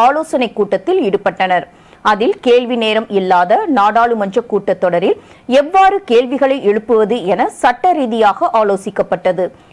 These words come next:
இதில் எதற்காக இந்த நாடாளுமன்ற சிறப்பு கூட்டத்தொடர் தொடங்க உள்ளது என்பதற்கான காரணத்தை வெளிப்படையாக ஒன்றிய அரசு தெரிவிக்க வேண்டும்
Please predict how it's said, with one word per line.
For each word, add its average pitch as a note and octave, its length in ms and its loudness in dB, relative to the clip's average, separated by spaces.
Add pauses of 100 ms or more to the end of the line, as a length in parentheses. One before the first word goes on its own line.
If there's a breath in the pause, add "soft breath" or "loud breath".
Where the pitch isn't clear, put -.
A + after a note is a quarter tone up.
(200 soft breath)
இதில் B3 220 2 (200)
எதற்காக F4 500 0 (120)
இந்த A3+ 280 0
நாடாளுமன்ற A3+ 720 0
சிறப்பு A#3 280 -2 (120)
கூட்டத்தொடர் G#3 580 -2
தொடங்க A3 260 0 (120)
உள்ளது G#3 280 -2 (140)
என்பதற்கான F#3 580 -2 (120)
காரணத்தை F#3 460 0 (480 loud breath)
வெளிப்படையாக D#4 760 0 (140)
ஒன்றிய B3+ 300 -2 (120)
அரசு G#3 240 -4 (100)
தெரிவிக்க A#3 360 -2 (100)
வேண்டும் A#3+ 300 -2